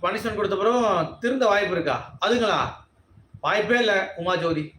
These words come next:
வாய்ப்பே கிடையாது. ரெண்டு பேரும் சேர்ந்து இன்னொரு தடவை போய், "ஏய் வாடா, அங்கிட்டு போயிடலாம், கேக்டஸுக்கு பக்கம் போயிடலாம்னு" சொல்லிட்டு உள்ள போயிடுவாங்க. என்னத்த சொல்றது? இவங்கெல்லாம் சொல்லி ஒரு கேம் ஆடுறதுக்கு இந்த சீசன்ல வந்து பாத்தீங்கன்னா, இந்த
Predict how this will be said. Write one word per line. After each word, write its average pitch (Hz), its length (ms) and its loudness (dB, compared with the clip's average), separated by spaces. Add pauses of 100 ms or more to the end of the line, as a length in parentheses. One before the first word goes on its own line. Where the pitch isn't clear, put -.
(200)
வாய்ப்பே 165 380 0
கிடையாது. 151 280 0
ரெண்டு 165 200 -4
பேரும் 196 160 -2
சேர்ந்து 185 200 0
இன்னொரு 185 220 2
தடவை 175 200 2
போய், 185 420 -2 (280)
"ஏய் 175 140 -2
வாடா, 160 280 2 (200)
அங்கிட்டு 147 220 -4
போயிடலாம், 165 240 -2
கேக்டஸுக்கு 220 320 -2
பக்கம் 175 200 0
போயிடலாம்னு" 165 340 2
சொல்லிட்டு 180 180 -2
உள்ள 180 160 0
போயிடுவாங்க. 151 380 -4 (1000)
என்னத்த - 300 -10
சொல்றது? 226 380 -2
இவங்கெல்லாம் 214 380 -4
சொல்லி 247 480 0 (580)
ஒரு 160 160 -2
கேம் 277 280 2
ஆடுறதுக்கு 247 440 2 (480)
இந்த 190 140 0 (480)
சீசன்ல 254 420 0
வந்து 208 180 2
பாத்தீங்கன்னா, 190 520 0 (2250)
இந்த 175 80 -4